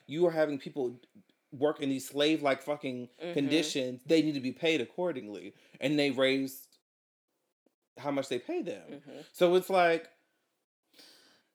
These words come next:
Speaker 2: You're, s-, y'all are saying he's not doing anything because he's not doing anything on, like, a,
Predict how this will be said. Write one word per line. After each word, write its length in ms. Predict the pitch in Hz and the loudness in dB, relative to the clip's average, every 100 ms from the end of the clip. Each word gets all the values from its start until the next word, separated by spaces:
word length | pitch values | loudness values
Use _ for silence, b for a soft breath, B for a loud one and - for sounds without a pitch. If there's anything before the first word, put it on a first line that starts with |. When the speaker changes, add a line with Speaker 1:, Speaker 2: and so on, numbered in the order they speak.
| _ b b b _ | _ b b b _
Speaker 2:
You're, 220 | 160 156 180 | -8 -4 -4
s-, 120 | - | -4
y'all 200 | 156 160 | -2 0
are 60 | 170 | 0
saying 200 | 165 151 | -4 -6
he's 140 | 156 | -8
not 140 | 147 151 | -8 -8
doing 160 | 147 | -10
anything 240 | 143 151 151 | -10 -10 -10
because 220 | 147 139 | -12 -16
he's 100 | 139 | -12
not 160 | 139 | -10
doing 220 | 135 139 139 | -10 -10 -10
anything 340 | 135 135 135 | -12 -12 -12
on, 200 | - 131 | -12 -14
like, 280 | - 120 - | -12 -14 -10
a, 340 | 139 101 87 | -10 -8 -12